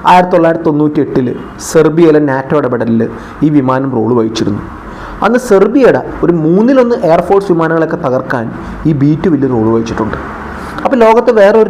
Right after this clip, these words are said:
രാജ്യത്തിനും ചൈനയ്ക്കോ റഷ്യയ്ക്കോ ഒന്നും ഇപ്പോൾ ഇതില്ല. അപ്പോൾ അങ്ങനെ അമേരിക്കയ്ക്ക് ഒരു യുണീക്ക് അഡ്വാൻറ്റേജ് വരുന്നൊരു വെപ്പണാണ് ഈ ബി ടു വിമാനം, സ്പിരിറ്റ് വിമാനം. അതുപോലെ അതിലെ ബ-, ബോംബ് ജി ബി യു ഫിഫ്റ്റി സെവൻ, അത് വളരെ പവർഫുൾ ആയൊരു ബോംബാണ്.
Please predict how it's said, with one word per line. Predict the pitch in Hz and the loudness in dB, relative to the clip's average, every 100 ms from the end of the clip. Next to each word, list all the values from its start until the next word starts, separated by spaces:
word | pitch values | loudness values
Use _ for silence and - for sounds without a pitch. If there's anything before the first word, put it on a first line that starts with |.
| 170 | 2
രാജ്യത്തിനും | 127 127 110 104 - - | 2 0 -2 -4 -6 -6
ചൈനയ്ക്കോ | - 165 185 180 196 151 | -4 -2 -2 0 0 0
റഷ്യയ്ക്കോ | - 147 160 143 | -2 -2 0 -2
ഒന്നും | 135 - - 170 | -4 -8 -4 -4
ഇപ്പോൾ | 180 175 - | 0 0 0
ഇതില്ല. | 127 113 113 - - - - - - | 0 0 -2 -2 -14 -18 -18 -8 -4
അപ്പോൾ | - | 0
അങ്ങനെ | 208 220 196 | 2 2 2
അമേരിക്കയ്ക്ക് | 185 202 202 202 175 | 2 2 0 0 0
ഒരു | 156 | 0
യുണീക്ക് | 147 175 175 - | 0 -2 -2 -4
അഡ്വാൻറ്റേജ് | 120 127 139 143 127 | 0 0 0 0 -2
വരുന്നൊരു | 113 117 101 | 0 -2 -4
വെപ്പണാണ് | - 104 92 90 - - | -4 -6 -6 -8 -6 -4
ഈ | 120 | 0
ബി | 127 127 | 0 2
ടു | 143 147 - - - 120 | -2 -2 -10 -16 -6 -2
വിമാനം, | 104 104 92 90 | -2 -2 -6 -10
സ്പിരിറ്റ് | - 131 120 113 | -4 -4 -2 -4
വിമാനം. | 104 101 104 - - - - | -2 -6 -8 -14 -14 -16 0
അതുപോലെ | 180 160 147 | 2 4 4
അതിലെ | 131 143 123 | 4 2 0
ബ-, | - - 113 117 | -8 -6 0 2
ബോംബ് | 117 113 - - - 135 | 2 0 -4 -10 -4 0
ജി | 160 170 | 2 2
ബി | 175 175 | 2 0
യു | 175 | -2
ഫിഫ്റ്റി | 120 110 117 | -4 -2 -2
സെവൻ, | 104 - - - - - | -6 -10 -14 -14 -6 0
അത് | 190 151 | 2 4
വളരെ | 151 175 220 214 - | 4 2 0 -2 0
പവർഫുൾ | 127 135 - 147 | 2 2 0 0
ആയൊരു | 123 117 | 0 0
ബോംബാണ്. | 110 104 101 107 | -2 -2 -4 -6